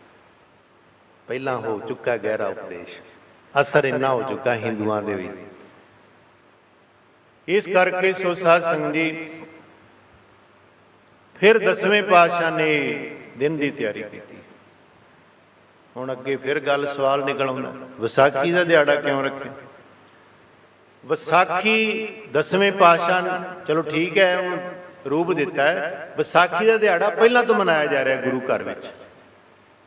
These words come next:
ਗੁਰੂ ਅਮਰਦਾਸ ਮਹਾਰਾਜ ਨੇ ਸ਼ੁਰੂ ਕੀਤਾ। ਵਿਸਾਖੀ ਤੇ ਦੀਵਾਲੀ,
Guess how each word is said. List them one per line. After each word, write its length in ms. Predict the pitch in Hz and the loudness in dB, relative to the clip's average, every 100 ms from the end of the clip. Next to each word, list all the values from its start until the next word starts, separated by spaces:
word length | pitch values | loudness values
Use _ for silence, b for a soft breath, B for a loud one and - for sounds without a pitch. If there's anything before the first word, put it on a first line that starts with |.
| _ _ _ _ _ - | _ _ _ _ _ -12
ਗੁਰੂ 260 | 127 165 165 | -4 0 0
ਅਮਰਦਾਸ 480 | 180 185 170 165 | 0 4 4 4
ਮਹਾਰਾਜ 280 | 165 151 143 | 2 -2 -2
ਨੇ 80 | 139 131 | -4 -8
ਸ਼ੁਰੂ 160 | 127 117 | -10 -10
ਕੀਤਾ। 300 | 101 90 85 - - - _ _ _ _ _ - - - - - 107 | -14 -16 -20 -20 -20 -20 _ _ _ _ _ -20 -20 -20 -20 -20 -10
ਵਿਸਾਖੀ 960 | 120 - 131 139 135 202 214 214 214 208 214 | -10 2 4 4 2 0 0 -2 -8 -10 -2
ਤੇ 120 | 165 | 0
ਦੀਵਾਲੀ, 340 | 139 127 113 | 2 2 2